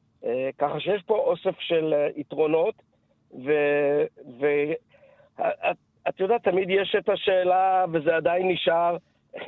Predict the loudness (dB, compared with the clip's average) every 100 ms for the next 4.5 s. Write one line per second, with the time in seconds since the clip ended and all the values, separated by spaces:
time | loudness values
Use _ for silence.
0 | -4 -2 0 0 2 2 2 2 0 0
1 | -2 0 0 0 0 0 2 2 0 -2
2 | -2 0 0 2 2 0 -8 -20 -20 _
3 | _ -8 -4 -2 0 2 2 2 2 0
4 | 0 0 2 2